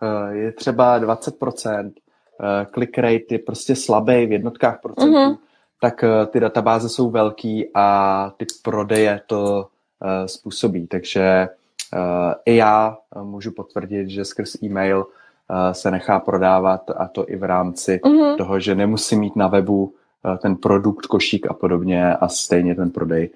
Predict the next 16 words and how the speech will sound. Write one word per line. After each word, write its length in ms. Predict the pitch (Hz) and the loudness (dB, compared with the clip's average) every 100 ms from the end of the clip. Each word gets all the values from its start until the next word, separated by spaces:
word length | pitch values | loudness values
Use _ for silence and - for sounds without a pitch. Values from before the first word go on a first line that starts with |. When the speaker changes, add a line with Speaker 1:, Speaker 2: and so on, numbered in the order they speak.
| _ _ | _ _
Speaker 1:
potom 240 | - 95 | -8 -4
proběhne 440 | 92 87 82 85 87 | 0 0 0 0 0
individuálně 640 | 87 82 85 87 85 85 | 0 0 0 0 0 -2
skrz, 280 | - - 87 | -2 -4 -4
skrz 500 | - - - 90 - - | -8 -8 -8 -6 -6 -2
e-mailovou 400 | 87 82 87 85 | -2 0 -2 -2
komunikaci. 600 | 82 82 82 80 - - - _ _ _ _ _ _ _ - | -2 -4 -6 -10 -10 -14 -16 _ _ _ _ _ _ _ -6
Speaker 2:
Mhm. 140 | 277 339 - _ _ _ - - _ _ _ _ _ - | -4 -6 -12 _ _ _ -20 -20 _ _ _ _ _ -10
Speaker 1:
Jo, 60 | - _ 127 | -10 _ 2
ehm, 800 | 113 110 110 107 107 104 107 113 _ | 4 6 6 2 -2 -8 -10 -14 _
pojďme 260 | 127 - | -4 0
ještě 180 | 196 247 | 0 0
krátce 340 | 233 180 175 202 | 2 2 2 0
zmínit, 720 | 190 180 185 196 208 220 - | -2 -4 -2 0 0 -2 -2
eh, 500 | 170 160 151 147 147 | 2 4 2 2 0
remarketing, 880 | 143 175 - - 160 123 98 113 | -2 0 -2 -2 -4 -4 -6 -10